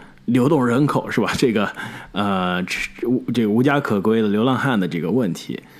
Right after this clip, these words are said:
其实你说不给他们提供住宿吧，这个他们就会出现怎么你们说的这个问题，对吧？就，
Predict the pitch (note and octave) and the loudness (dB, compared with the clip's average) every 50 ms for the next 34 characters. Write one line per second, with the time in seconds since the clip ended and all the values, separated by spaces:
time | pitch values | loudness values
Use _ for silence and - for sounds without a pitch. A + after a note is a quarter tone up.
0 | - - - - - C#3+ F3+ G#3 F3+ D3+ C3+ A#2+ C3+ D3+ D3+ D3 D#3+ F3 C#3+ A#2 | -20 -20 -12 -2 2 2 2 4 2 2 0 2 2 2 2 2 2 2 2 2
1 | A#2+ B2 B2 - B2 A#2+ B2+ B2 A#2+ A2+ - - - C#3 B2+ - - C3 A2+ G2+ | 2 0 0 2 2 2 2 2 2 0 -2 -2 0 0 0 2 2 0 0 2
2 | F2+ F2 - - A2 A2+ A2+ G#2+ G2 G2 F2+ E2 D#2 - - - - - - - | 0 -4 -4 -6 -6 -2 -2 0 0 0 -2 -4 -6 -8 -10 -14 -20 -20 -20 -20
3 | - - - - - - A2+ A2 G#2+ G#2 G#2 G2+ G2+ - - - - - - - | -20 -20 -20 -12 -4 0 2 2 2 2 2 0 -2 -4 -6 -12 -20 -20 -20 -20
4 | _ _ - - - - - - - - - - - - - - - - - - | _ _ -20 -20 -20 -20 -20 -20 -20 -20 -20 -20 -20 -20 -20 -20 -20 -20 -20 -20
5 | - - - - C3 A2 A#2+ A2 G2 - - A#2 G2+ A2 G2 F#2 E2+ E2+ - F#2+ | -20 -8 -2 0 2 2 2 2 0 0 0 0 0 0 -2 -2 -4 -4 -6 -6
6 | E2 D2+ F#2 G#2+ G#2+ G#2+ G2+ - A2 G2 F2+ G2 F2 F2+ F2 D#2 - - - F2+ | -6 -4 -4 -2 -2 -2 -2 0 -2 0 0 -2 -2 -2 -4 -6 -6 -8 -6 -6
7 | G#2 - - - - - - G#2+ | -6 -6 -8 -10 -14 -6 -4 -4